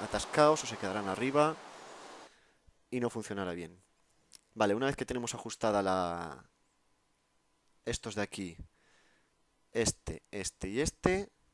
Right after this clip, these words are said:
vamos con el último ajuste que necesitan los, que necesitan los repetidores, que son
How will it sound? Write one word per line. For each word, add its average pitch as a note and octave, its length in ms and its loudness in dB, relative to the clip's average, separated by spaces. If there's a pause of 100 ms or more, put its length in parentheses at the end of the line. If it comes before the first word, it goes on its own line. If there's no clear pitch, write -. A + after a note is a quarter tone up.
(200)
vamos A2 260 -6
con G#2 140 -8
el G#2 80 -4
último A#2+ 320 -4
ajuste G#2+ 420 -6
que G#2 80 -8
necesitan G#2 580 -2
los, G2 680 -4 (2250)
que G#2+ 100 -4
necesitan A#2 300 -2
los C3+ 100 0
repetidores, B2+ 600 0
que - 120 -8
son F#2+ 380 -6